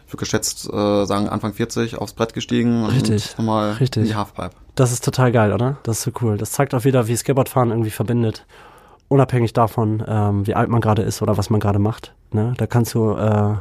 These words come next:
Speaker 2: da kannst du letzte Penner sein oder tatsächlich jemand sein, der im Anzug tagsüber arbeiten muss. Dann stellst du dich aufs Brett und du bist kein Anzugträger mehr, du bist ein Skater.
Speaker 1: Ja. Ist die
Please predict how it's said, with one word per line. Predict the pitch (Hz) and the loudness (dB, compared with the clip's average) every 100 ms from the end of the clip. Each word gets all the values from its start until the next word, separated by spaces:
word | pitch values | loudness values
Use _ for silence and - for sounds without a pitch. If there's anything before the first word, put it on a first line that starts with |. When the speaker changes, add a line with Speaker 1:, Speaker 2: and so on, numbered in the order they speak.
| - | -4
Speaker 2:
da | 117 | -4
kannst | - 117 | -2 0
du | 113 | 0
letzte | 123 - | 0 -2
Penner | - - 131 127 | -4 0 2 4
sein | 123 131 | 4 2
oder | 131 113 113 113 - - - - | 2 0 0 -2 -4 -16 -20 -12
tatsächlich | - - 117 113 | -10 -2 -2 2
jemand | 127 120 110 | 2 4 4
sein, | 123 113 | 4 6
der | 117 117 | 6 4
im | 101 113 | 4 2
Anzug | 123 - 117 - - - - - - - - - | 0 0 -2 -4 -16 -18 -14 -14 -14 -18 -20 -18
tagsüber | - 131 - 123 120 | -2 0 2 2 4
arbeiten | 123 120 127 | 4 2 2
muss. | 135 143 - - | 0 -2 -10 -14
Dann | - 117 113 95 - _ _ | -8 -6 -6 -10 -18 _ _
stellst | - 131 139 | -2 0 2
du | |
dich | |
aufs | 120 - | -2 -2
Brett | 120 139 - - | 0 0 -2 -6
und | 120 | -4
du | 117 | -2
bist | 127 - | -2 0
kein | 131 | 2
Anzugträger | 139 147 - 117 107 | 2 0 2 4 4
mehr, | 107 | 4
du | 107 | 2
bist | 110 | 0
ein | 110 | -4
Skater. | - 120 104 104 - - - - - | -4 -4 -2 -4 -8 -20 -20 -20 -10
Speaker 1:
Ja. | 101 - - - - | -8 -8 -14 -20 -8
Ist | 117 | 0
die | 143 139 | 4 4